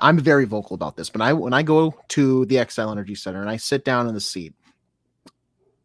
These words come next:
and it seems like I've, I've noticed this more so in the upper deck 'cause that's where I reside more, more often than not.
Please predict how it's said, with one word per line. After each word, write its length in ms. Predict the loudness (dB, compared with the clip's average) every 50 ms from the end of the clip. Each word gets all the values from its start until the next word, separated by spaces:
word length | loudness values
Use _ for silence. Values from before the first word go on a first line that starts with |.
| _ -4
and 120 | -4 -2 -2
it 100 | -2 -2
seems 220 | 0 0 2 2
like 100 | 4 4
I've, 140 | 4 4 4
I've 140 | 4 2 4
noticed 240 | 4 2 0 -2 -4
this 160 | -6 -6 -6
more 220 | -4 -4 -4 -6
so 220 | -6 -6 -6 -6 -6
in 60 | -6
the 120 | -6 -6
upper 160 | -8 -8 -8 -10
deck 200 | -10 -10 -12 -12
'cause 100 | -10 -8
that's 220 | -8 -8 -8 -8
where 60 | -8
I 60 | -8
reside 340 | -8 -8 -10 -12 -12 -14 -14
more, 240 | -14 -14 -16 -16 -16 -14
more 220 | -12 -10 -8 -8
often 260 | -8 -10 -12 -14 -16
than 120 | -16 -16 -14
not. 240 | -14 -14 -16 -16